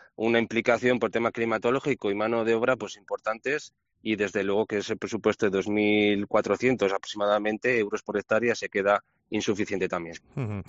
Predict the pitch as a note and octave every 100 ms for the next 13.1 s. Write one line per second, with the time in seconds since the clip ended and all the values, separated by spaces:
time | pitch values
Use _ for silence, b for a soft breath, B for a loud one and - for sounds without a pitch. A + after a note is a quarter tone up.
0 | B B B B C#3+ G3+ G#3+ A3 - C#3+
1 | - D#3 B2 G2 A#2 - C3+ C3 A#2 A#2
2 | A#2 B2+ C3 A#2+ F#2+ G2+ G2 G2 F#2+ A2
3 | A2+ G#2+ - A2 G2+ F#2 D#2+ - B B
4 | B - E2+ - F2+ F#2+ A2 F#2+ G#2 G#2
5 | F2 F2 E2+ E2+ - G2+ - G#2+ F#2 G#2
6 | F#2+ F2 E2+ E2+ E2 G#2 F2+ F#2+ - A#2+
7 | B2 G2+ - A2 A2 F#2 E2+ - B B
8 | B - F2+ G2+ G2+ B2+ B2+ - - G#2+
9 | A2 A#2 F#2 E2 - A2+ G2+ F#2 F#2 F#2
10 | G#2+ G#2+ - B2 G#2+ A#2 - A#2 C#3 G2+
11 | E2 F#2 F#2 F2+ F2 - G#2 F#2+ G#2 F2+
12 | A#2+ F#2+ B B B B - G#2+ G#2 G2
13 | G2+